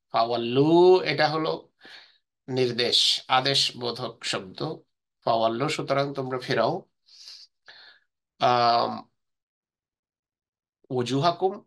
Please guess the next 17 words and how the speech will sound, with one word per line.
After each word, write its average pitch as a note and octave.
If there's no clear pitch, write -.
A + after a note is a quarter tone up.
ওজু, C3+
একটু C#3
আগে F3
ছিল F#3+
ওয়াজহুন, C#3
এখন D3+
হলো D#3+
ওজুহুন। B2+
কি D3+
পার্থক্য E3
কেউ D#3+
জানে? C#3+
এটার D3
পার্থক্য C#3
কি G#2+
কেউ B2+
জানে? B2+